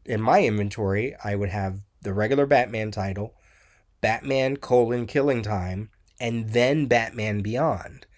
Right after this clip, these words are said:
But in some lists that I've seen in alphabetical order,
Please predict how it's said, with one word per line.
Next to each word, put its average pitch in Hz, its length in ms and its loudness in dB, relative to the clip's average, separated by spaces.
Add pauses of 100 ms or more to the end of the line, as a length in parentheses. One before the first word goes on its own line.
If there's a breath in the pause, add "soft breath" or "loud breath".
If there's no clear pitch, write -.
(420 soft breath)
But 131 180 6
in 135 160 0
some 233 580 0 (360)
lists 120 680 -2
that 110 180 -2
I've 101 140 -2
seen 104 480 -6
in 107 140 -6
alphabetical 101 1000 -4
order, 110 440 2